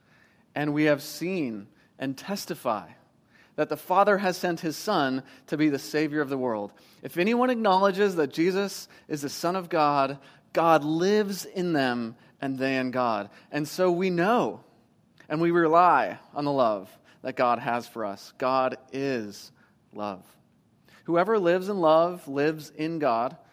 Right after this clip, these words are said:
and God in them. This is how love is made complete among us, so that we will have confidence on the day of judgment. In this world, we are like Jesus.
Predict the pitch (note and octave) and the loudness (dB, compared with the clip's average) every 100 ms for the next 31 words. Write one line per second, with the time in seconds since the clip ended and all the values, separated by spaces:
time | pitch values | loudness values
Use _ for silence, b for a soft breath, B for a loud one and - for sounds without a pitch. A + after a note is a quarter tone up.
0 | b B2+ C3 B2 B2 C3+ - C#3 C#3 A2+ | b -14 -4 0 2 0 -4 -6 -6 -6
1 | G2+ A#2+ _ _ _ _ _ _ _ _ | -10 -18 _ _ _ _ _ _ _ _
2 | C#3 D3 F3+ D#3+ E3 D#3 C#3+ C#3+ B2 B2+ | -8 -6 -6 -2 0 4 4 4 -4 -6
3 | B2 A#2+ B2+ A#2+ - B3 D3 - - b | -6 -6 -12 -14 -12 -10 -10 -12 -20 b
4 | b b b C#3 C#3+ F3 C3 G2 A2+ - | b b b -8 -4 -4 -4 -6 -10 -18
5 | - b b - D3 D3 D3+ C#3+ E3 E3+ | -20 b b -8 2 4 4 2 0 0
6 | E3 D3 C#3 - - G3 F#3 C3 A2+ - | 2 2 0 -16 -4 -4 -4 -8 -8 -12
7 | - C3+ B2+ C3 B2 B2 C3+ B2 A2+ G2+ | -10 -6 -2 -2 -2 -2 -4 -2 -10 -10
8 | - B B D#3 E3 D3+ - - F#3 D3+ | -18 B B -6 -4 -4 -8 -4 0 0
9 | A#2 G#2+ - _ _ b b b - C#3+ | -2 -6 -16 _ _ b b b -8 -4
10 | B2+ B2 A#2+ B2+ B2 - - _ _ - | -2 -4 -4 -4 -4 -12 -20 _ _ -14
11 | B2+ A2+ F#2+ - - | -12 -12 -16 -20 -20